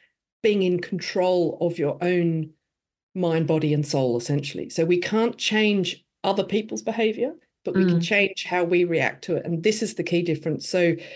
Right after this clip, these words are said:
Speaker 1: we choose how we react and what we react to and what we don't react to. And from that then comes a really deep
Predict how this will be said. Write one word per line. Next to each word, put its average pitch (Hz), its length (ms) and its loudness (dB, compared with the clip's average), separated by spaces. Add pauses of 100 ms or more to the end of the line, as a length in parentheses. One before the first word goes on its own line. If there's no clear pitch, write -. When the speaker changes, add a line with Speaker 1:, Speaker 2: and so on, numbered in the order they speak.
(420)
Speaker 1:
we 220 400 2
choose 226 420 2
how 196 220 0
we 185 180 2
react 165 640 -2 (260)
and 165 480 2 (280)
what 175 220 2
we 170 180 4
react 165 640 -2 (520)
to 175 480 0 (580)
and 180 80 2
what 170 140 2
we 151 60 0
don't 202 300 2
react 135 320 0
to. - 220 -4 (120)
And 175 220 2
from 233 420 2
that 135 240 -6 (100)
then 170 260 2
comes 156 480 0
a 165 80 -2
really 165 360 4
deep 160 360 -2